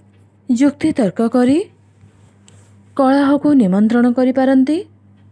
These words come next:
ଦୂର ସ୍ଥାନକୁ ଯାତ୍ରା କରିବାକୁ ପଡ଼ିପାରେ। କର୍କଟ ରାଶି। ଆଜି ପାପ ଗ୍ରହ ମଧ୍ୟସ୍ଥ ରାଶ୍ୟାଧିପ ହେତୁ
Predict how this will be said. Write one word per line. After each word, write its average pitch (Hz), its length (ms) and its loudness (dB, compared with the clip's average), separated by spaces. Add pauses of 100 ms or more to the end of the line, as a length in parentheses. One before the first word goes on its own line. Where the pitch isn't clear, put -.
(580)
ଦୂର 220 300 -2
ସ୍ଥାନକୁ 190 520 -2
ଯାତ୍ରା 220 360 -2
କରିବାକୁ 277 460 -2 (100)
ପଡ଼ିପାରେ। 160 460 -2 (2500)
କର୍କଟ 302 380 -2 (100)
ରାଶି। 165 360 -4 (2500)
ଆଜି 202 300 -2 (680)
ପାପ 254 180 -2 (120)
ଗ୍ରହ 185 280 0
ମଧ୍ୟସ୍ଥ 175 520 -2 (880)
ରାଶ୍ୟାଧିପ 277 680 -2 (120)
ହେତୁ 339 260 -4